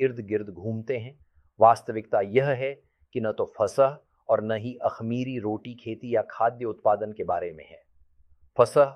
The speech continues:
उस दिन का स्मरणोत्सव है जब प्रभु ने फिरौन को इसराइल को उसके चंगुल से छुड़ाने के लिए मजबूर करने के लिए सभी पहलौठों अर्थात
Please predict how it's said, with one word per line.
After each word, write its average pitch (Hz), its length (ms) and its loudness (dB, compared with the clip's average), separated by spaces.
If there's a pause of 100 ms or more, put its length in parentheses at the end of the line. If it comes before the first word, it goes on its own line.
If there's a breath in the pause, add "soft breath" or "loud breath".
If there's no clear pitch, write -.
उस 120 200 -10
दिन 127 160 -4
का 123 140 0
स्मरणोत्सव 107 960 0
है 120 420 0 (240)
जब 113 180 0
प्रभु 113 260 0
ने 123 120 -6
फिरौन 120 480 0
को 120 200 -6
इसराइल 113 440 0
को 117 180 -6
उसके 110 220 -10
चंगुल 117 360 -6
से 110 140 -10
छुड़ाने 107 480 -2
के 113 140 -10
लिए 104 360 -2 (300 soft breath)
मजबूर 104 500 -2
करने 104 360 -2
के 101 140 -8
लिए 107 320 -4 (180 soft breath)
सभी 127 380 2
पहलौठों 113 640 0 (320)
अर्थात 104 480 0